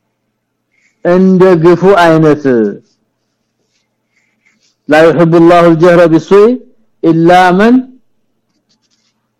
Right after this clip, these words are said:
ምንድን ነው የሚለው? إلا من ظلم የተበደለ ሰው ሲቀር፣ የተበደለ ሰው ድምፁን ከፍ አድርጎ ሊ-፣ ሊራገምም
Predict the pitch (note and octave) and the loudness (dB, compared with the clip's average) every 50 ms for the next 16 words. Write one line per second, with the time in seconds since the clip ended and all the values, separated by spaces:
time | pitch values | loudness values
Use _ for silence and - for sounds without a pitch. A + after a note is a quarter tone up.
0 | _ _ _ _ _ _ - D3 D3+ D#3 E3 F3 E3 D#3 C#3 A#2+ G#2 G2 _ _ | _ _ _ _ _ _ -12 -8 -4 -2 -2 0 0 0 -2 -2 -4 -6 _ _
1 | _ _ _ _ _ _ _ _ _ _ _ _ _ _ _ _ _ _ _ _ | _ _ _ _ _ _ _ _ _ _ _ _ _ _ _ _ _ _ _ _
2 | _ _ _ _ _ _ _ - C3 C3+ C#3+ D#3 D#3 D#3 D#3+ D#3 D3+ D3+ C#3+ C#3+ | _ _ _ _ _ _ _ -8 -4 -2 -2 0 0 0 0 0 0 0 0 0
3 | E3 D#3+ D#3 D3 C3+ A#2+ G#2+ F#2+ _ _ _ _ _ _ _ _ _ _ _ _ | 0 0 0 0 0 -2 -4 -8 _ _ _ _ _ _ _ _ _ _ _ _
4 | _ _ _ _ _ _ _ _ _ _ _ _ _ _ - C#3 D3 D#3+ D#3 E3 | _ _ _ _ _ _ _ _ _ _ _ _ _ _ -6 -2 -2 -2 0 0
5 | E3+ D#3+ E3 E3 D#3 D3+ E3+ E3 E3 D#3 D#3 D#3 C3+ C3+ D3+ C#3 D3 C#3+ C#3 B2 | 0 0 0 0 0 0 0 0 0 0 0 -2 -2 -2 -4 -2 -2 -2 -2 -2
6 | A#2 - - - C#3 B2+ D#3 D#3+ E3 E3+ E3 E3 F3 F3+ F#3 E3+ E3+ - A3 B3 | -6 -10 -12 -10 -8 -4 -2 0 0 0 0 0 0 0 0 0 -2 0 0 0
7 | C#4 D4+ D4+ - _ _ _ _ _ _ _ - C#3 D3+ D#3+ E3 E3 F3+ E3 F3 | 0 0 -4 -10 _ _ _ _ _ _ _ -8 -6 -4 -4 -4 -4 -4 -4 -2
8 | F3 E3 - - E3 E3 E3 F3 F3+ F#3+ A3+ A#3+ G#3 F3 E3+ E3+ E3+ E3+ E3 D#3+ | -2 -2 0 0 0 0 2 0 0 2 2 2 2 2 2 2 2 2 2 0
9 | D#3+ D#3 D3 E3 F3 E3 F3 E3+ E3+ E3+ D#3+ F#3 G3+ A3 B3+ D4+ | 0 0 0 0 0 0 2 0 0 0 0 0 0 2 2 0